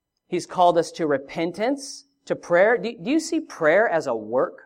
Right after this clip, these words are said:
for God? A great work. Repentance as a great work.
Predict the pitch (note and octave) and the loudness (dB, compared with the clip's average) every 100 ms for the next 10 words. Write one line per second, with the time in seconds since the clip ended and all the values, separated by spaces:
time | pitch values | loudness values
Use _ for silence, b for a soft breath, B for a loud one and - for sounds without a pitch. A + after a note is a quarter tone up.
0 | _ - A#2 G#2+ B2 E3+ - G#2 D#3 B3+ | _ -10 -6 -4 -4 -8 -12 -4 -2 -2
1 | C#3 G#2 - _ _ _ _ _ _ _ | -6 -10 -10 _ _ _ _ _ _ _
2 | _ _ _ _ _ _ C#3 C#3 - A3+ | _ _ _ _ _ _ -8 -8 -10 -8
3 | C#4 B3+ A#2+ - - - C3+ B2+ A2 A2+ | -6 -8 -12 -16 -20 -16 -12 -12 -8 -8
4 | G2+ G2+ F2+ | -8 -16 -18